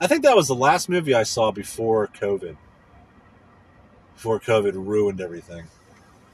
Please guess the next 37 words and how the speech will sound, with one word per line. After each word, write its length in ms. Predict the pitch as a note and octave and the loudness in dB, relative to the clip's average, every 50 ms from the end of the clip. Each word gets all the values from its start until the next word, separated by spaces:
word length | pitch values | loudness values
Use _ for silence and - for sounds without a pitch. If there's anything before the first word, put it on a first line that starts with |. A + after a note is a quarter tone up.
| _ F#2+ | _ -14
Um, 280 | F2+ F2 F2 E2+ E2+ E2+ - - _ _ - - - - _ _ _ _ _ _ _ - _ _ _ _ _ _ - - - _ _ _ _ | -12 -10 -10 -10 -12 -14 -18 -20 _ _ -20 -20 -20 -20 _ _ _ _ _ _ _ -20 _ _ _ _ _ _ -20 -20 -20 _ _ _ _
it 100 | - G#3+ | -10 -4
did. 280 | G#3+ F4+ F#4+ F#4+ D4+ - - _ _ _ _ _ _ - | 0 2 2 2 2 -2 -8 _ _ _ _ _ _ 2
That, 280 | D3 F#3+ G3 F#3+ F#3+ | 4 4 4 4 4
I 100 | G3+ G3 | 2 2
think 160 | F3+ G#3+ A3 G#3 | 2 2 0 0
that 100 | A3 G#3 | 2 2
was 180 | A3 A3+ G3+ | 2 2 0
the 80 | D#3 C3 | 0 2
last 280 | A#2 A#2 B2 A#2+ - C3+ | 4 6 4 4 4 0
movie. 220 | C3 C3 B2+ C3 | 0 0 0 0
I 60 | C3 | 0
think 160 | - E3+ D3+ | -2 -2 0
I, 140 | D3 C3+ B2 A#2+ - - | 0 0 0 -2 -6 -8
I, 60 | C3+ | -8
I 280 | A#2 - - B2 C3 C3 | -8 -8 -10 -10 -8 -6
think 120 | C#3+ C#3 | -4 -2
I 40 | D3 | -4
saw 200 | C3 - D3 C#3 | 0 0 2 2
that 160 | C3 C3+ B2 | 2 0 -2
in 80 | A2+ G#2 | -6 -12
February, 760 | - - - C#3 C3+ B2 G2+ G2 F2 E2 D#2+ D#2+ - - - _ _ _ _ _ - _ _ _ _ _ _ - | -16 -4 -2 0 0 0 -4 -10 -10 -12 -14 -16 -20 -20 -20 _ _ _ _ _ -20 _ _ _ _ _ _ -12
and 80 | G2 | -8
then 140 | G2 G2+ G2 | -6 -6 -4
March 340 | G2 G#2 G#2+ A2+ G#2 - - | -4 -2 -2 -2 -4 -6 -10
and 100 | F#2+ F#2+ F#2 | -12 -12 -12
everything, 300 | F2+ F2+ E2+ - F#2 F2 | -12 -12 -12 -12 -14 -14
like, 200 | F2 E2+ E2 E2 | -12 -12 -14 -14
fucking 480 | - - F#2 E2+ - E2+ E2 E2 D#2+ D2+ - | -12 -12 -12 -12 -12 -16 -18 -18 -20 -20 -18
torpedoed. 640 | _ - F#2+ E2+ - - G#2 F#2 F2+ E2 D#2+ D#2+ - _ - - - _ _ _ _ - _ - - - _ _ - - - _ - - | _ -12 -12 -12 -12 -14 -14 -14 -14 -16 -16 -20 -20 _ -20 -20 -20 _ _ _ _ -20 _ -20 -20 -20 _ _ -20 -20 -20 _ -14 -8
But, 140 | G#2 G2+ G2 | -4 -4 -2
um, 340 | F#2+ F#2 F#2 F2 E2 E2 - _ _ _ - | -2 -4 -6 -8 -10 -14 -16 _ _ _ -12
yeah, 160 | D3+ G#2+ F2 | -10 -10 -6
Martin 260 | G2 C#3 G#3 A#3+ A3+ | -4 -4 -2 -2 -2
Lawrence 220 | G3+ C#3+ A2+ - | -4 -6 -6 -6
is 100 | - - | -8 -10
fucking 240 | - F2 E2 D#2+ D#2 | -10 -16 -20 -20 -20